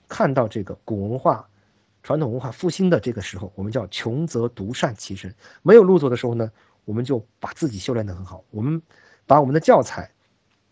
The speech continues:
做到最细，做到最能吸引小朋友，做能最，做到最有教育的这样的一个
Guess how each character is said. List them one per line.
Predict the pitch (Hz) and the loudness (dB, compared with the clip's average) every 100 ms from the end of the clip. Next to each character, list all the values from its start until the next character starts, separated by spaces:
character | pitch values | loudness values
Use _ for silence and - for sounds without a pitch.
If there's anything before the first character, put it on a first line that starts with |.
| _ _ _ | _ _ _
做 | - 139 | 2 4
到 | 117 98 _ | 2 -4 _
最 | 165 123 | -2 0
细， | - - 151 92 _ _ _ _ _ | -2 -4 -4 -8 _ _ _ _ _
做 | - 127 | -2 -2
到 | 107 107 _ _ | -2 -8 _ _
最 | - - 254 117 | -6 0 2 2
能 | 104 110 | -2 -6
吸 | 127 - 139 | -10 -10 -6
引 | 104 | -6
小 | 107 - | -6 -8
朋 | - 92 | -8 -10
友， | 82 - _ _ _ _ | -12 -16 _ _ _ _
做 | - 151 | -2 0
能 | 120 123 | 0 -6
最， | - 240 175 123 | -6 -2 -2 -4
做 | - 175 | 0 2
到 | 151 135 - | 4 2 -2
最 | - 247 151 | -2 0 2
有 | 101 | -2
教 | 82 - 143 104 | -4 0 0 0
育 | 98 | -6
的 | 87 - _ _ _ _ _ _ _ | -8 -14 _ _ _ _ _ _ _
这 | 139 | -2
样 | 120 | -2
的 | 101 | -2
一 | 90 | -6
个 | 104 98 | -8 -10